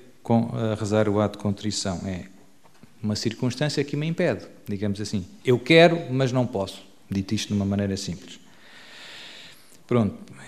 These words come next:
é, rezar por os padres, T P C, Quaresma,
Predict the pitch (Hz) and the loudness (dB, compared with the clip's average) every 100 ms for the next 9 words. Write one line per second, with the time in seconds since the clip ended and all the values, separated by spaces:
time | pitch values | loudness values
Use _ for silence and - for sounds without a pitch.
0 | 123 120 120 104 101 101 101 127 110 139 | -12 -8 -4 -2 -2 -2 -4 0 8 8
1 | 135 110 107 - 110 101 - - 131 123 | 8 2 -2 -2 -2 -2 -4 2 4 6
2 | 117 107 - 98 - 147 143 139 95 101 | 6 4 2 6 10 12 12 12 8 4
3 | 98 92 | 2 -2